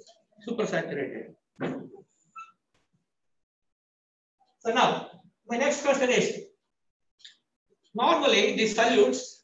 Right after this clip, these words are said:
solids, the solubility of the solutes would increase with increase of temperature, correct? As the temperature increases, you can dissolve more solute, more solids. So now what is the effect of temperature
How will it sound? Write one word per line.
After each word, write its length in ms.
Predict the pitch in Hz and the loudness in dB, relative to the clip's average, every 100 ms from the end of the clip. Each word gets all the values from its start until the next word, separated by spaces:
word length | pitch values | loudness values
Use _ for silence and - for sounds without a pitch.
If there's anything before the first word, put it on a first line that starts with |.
| _ _ _ - | _ _ _ -6
solids, 580 | 170 147 143 - - - _ _ _ _ _ _ _ _ _ _ _ _ _ _ - - _ _ 165 | -2 0 0 -6 -14 -20 _ _ _ _ _ _ _ _ _ _ _ _ _ _ -20 -20 _ _ -10
the 160 | 190 | -6
solubility 720 | - - 202 226 262 - 269 - | -2 0 2 2 2 0 -4 -2
of 220 | 196 185 | -2 -2
the 60 | |
solutes 460 | 190 180 185 208 208 - _ _ _ | -4 -4 -2 -2 -4 -10 _ _ _
would 160 | 208 214 | -4 -2
increase 560 | 240 277 277 220 - | -4 -4 -4 -2 -4
with 160 | 277 277 | -4 0
increase 340 | 285 220 262 | 0 0 2
of 140 | 220 208 | 2 2
temperature, 420 | 170 170 - - _ _ - | 0 -6 -10 -16 _ _ -8
correct? 240 | 151 156 - _ _ _ _ 165 | -8 -8 -14 _ _ _ _ -10
As 100 | 165 | -8
the 120 | 165 | -6
temperature 460 | 170 175 233 208 208 | -6 -4 -4 -2 -2
increases, 600 | 170 175 220 180 170 - - _ _ - | -2 -4 -4 -4 -6 -8 -16 _ _ -6
you 140 | 269 | -4
can 200 | 269 240 | 0 0
dissolve 480 | 214 220 247 226 196 | 0 2 2 2 2
more 720 | 254 349 339 - 202 - - _ - | 2 6 8 8 6 2 -4 _ 0
solute, 320 | 220 143 135 | 2 2 0
more 200 | 233 175 | 2 0
solids. 560 | 170 170 165 - - _ _ _ _ _ _ _ _ _ _ _ | 2 2 2 -2 -8 _ _ _ _ _ _ _ _ _ _ _
So 140 | 269 269 | 2 6
now 240 | 311 294 | 8 8
what 160 | 269 302 | 6 6
is 140 | 339 | 6
the 180 | 320 262 | 6 6
effect 320 | 240 285 285 | 6 6 6
of 240 | 233 226 226 | 4 4 2
temperature 840 | 226 - _ - 247 262 196 196 | 0 -2 _ -2 2 4 6 4